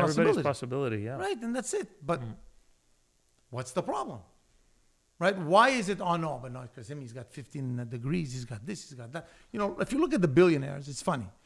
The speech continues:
Speaker 2: You got s-, high school dropouts, and you got the guys that are super educated, right?
Speaker 1: Mm-hmm.
Speaker 2: A few of them are dyslexic, a few
Speaker 1: Mm-hmm.
Speaker 2: of them are just weird, but it's okay.
Speaker 1: Mm-hmm.
Speaker 2: Right? But they're human at the end of the day.
Speaker 1: Yes, sure.
Speaker 2: If you, if they, I always like to, if they cut
Speaker 1: They cut their
Speaker 2: themselves,
Speaker 1: flesh, they're
Speaker 2: it
Speaker 1: done.
Speaker 2: comes out red.
Speaker 1: Right,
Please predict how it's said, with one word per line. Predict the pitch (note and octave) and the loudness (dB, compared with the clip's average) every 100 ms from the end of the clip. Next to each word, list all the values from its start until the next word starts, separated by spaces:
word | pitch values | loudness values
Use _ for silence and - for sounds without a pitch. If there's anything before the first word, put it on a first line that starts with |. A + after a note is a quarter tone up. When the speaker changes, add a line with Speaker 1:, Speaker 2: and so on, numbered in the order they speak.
| - - | -20 -6
Speaker 2:
You | C#3+ | -2
got | C#3 | 0
s-, | - - | -2 2
high | D#3 A3+ | 6 6
school | B3 F#3 | 4 6
dropouts, | D3+ D3 F#3 C#4 - - - | 8 8 6 4 -2 -14 -4
and | F#3 | 0
you | F#3 | 4
got | F#3 D#3+ | 4 4
the | |
guys | F3 G3+ D#3 | 6 6 6
that | E3 | 2
are | |
super | D3+ G#3+ E3+ E3+ D#3+ B2 - - - | 2 -2 0 4 4 2 -8 -18 2
educated, | E3+ C3+ B2 B2+ F#2+ - _ _ _ - - _ | 4 4 0 -4 -8 -16 _ _ _ -20 -20 _
right? | D3 F#3+ E4+ - | 2 2 0 -6
Speaker 1:
Mm-hmm. | A#2+ - - - | -8 -8 -10 -8
Speaker 2:
A | |
few | - A#3 | 0 6
of | A3+ | 8
them | G3 | 8
are | E3+ | 6
dyslexic, | C#3 A#2+ E3 F#3+ - E4 | 2 4 6 6 2 -2
a | |
few | - - _ - - _ - A2 | -4 -20 _ -20 -20 _ -6 2
Speaker 1:
Mm-hmm. | |
Speaker 2:
of | G3+ | 6
them | F#3 | 6
are | D3+ | 4
just | C#3+ | 2
weird, | B2+ G3 F#4 F#4+ - - - - - | 4 6 6 4 -2 -20 -20 -20 -2
but | B4 | 0
it's | A#4 - | 2 2
okay. | C#4+ A4 G3+ E3+ - - - | 6 10 10 8 2 -12 -8
Speaker 1:
Mm-hmm. | D3 - | -8 -6
Speaker 2:
Right? | A3+ A3 E3 | -4 -2 0
But | C3 | 2
they're | C#3 | 2
human | C3+ C4 G3 B2 | 2 -2 0 -2
at | C3+ | -4
the | |
end | G3+ G3 | -4 -4
of | D3 | -4
the | |
day. | C#3+ | 0
Speaker 1:
Yes, | E3+ D#3+ | 0 0
sure. | - B2 | -4 -2
Speaker 2:
If | A2 - | 0 0
you, | - | 0
if | F3 | 2
they, | D#3+ D#3+ - - - | 4 2 -2 -14 4
I | F#3+ | 8
always | A3 | 8
like | G3+ - | 6 4
to, | G3 - | 0 0
if | - - | -6 -8
they | - C#3+ | -6 0
cut | - C4+ - | 6 6 4
Speaker 1:
They | B2+ | 0
cut | E3 | 2
their | D#3 | 6
Speaker 2:
themselves, | F3 E3+ | 8 10
Speaker 1:
flesh, | F3 D#3 | 10 6
they're | - C#3+ | 4 2
Speaker 2:
it | |
Speaker 1:
done. | C#3 | 6
Speaker 2:
comes | C3+ B3 | 6 8
out | A#3 | 8
red. | G3+ A3 F3 C3 | 10 8 4 2
Speaker 1:
Right, | C#3 D3 | 4 4